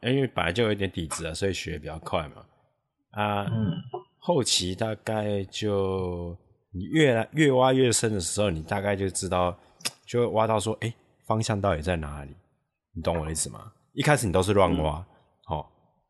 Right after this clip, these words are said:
Speaker 1: 啊，你挖到某一条之后，
Speaker 2: 嗯。
Speaker 1: 你就挖到重点了，然后你就会，就知道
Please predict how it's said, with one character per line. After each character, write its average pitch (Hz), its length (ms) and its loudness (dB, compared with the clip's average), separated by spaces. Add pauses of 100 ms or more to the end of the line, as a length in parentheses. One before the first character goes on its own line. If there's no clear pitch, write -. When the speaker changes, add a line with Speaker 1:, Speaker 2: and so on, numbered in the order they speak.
Speaker 1:
啊， 120 100 -2
你 110 160 2
挖 92 160 2
到 117 140 2
某 82 200 -4
一 101 60 0
条 82 260 -4
之 82 160 -6
后， 85 240 -4
Speaker 2:
嗯。 - 80 -20 (260)
Speaker 1:
你 80 60 -18
就 95 120 0 (240)
挖 95 120 2
到 92 120 2
重 87 280 -2
点 - 260 -8
了， - 60 -20 (520)
然 80 120 -6
后 82 80 -2
你 82 80 -4
就 87 160 -2
会， 90 240 0 (760)
就 110 80 0
知 92 140 -2
道 90 400 2